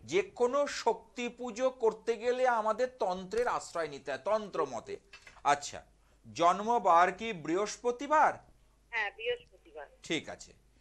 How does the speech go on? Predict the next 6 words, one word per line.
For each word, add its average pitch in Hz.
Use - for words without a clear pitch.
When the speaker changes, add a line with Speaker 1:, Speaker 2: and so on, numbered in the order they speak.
Speaker 1:
রাশি 277
পাচ্ছি 269
কর্কট 247
রাশি, 247
মিথুন 226
লগ্ন। 147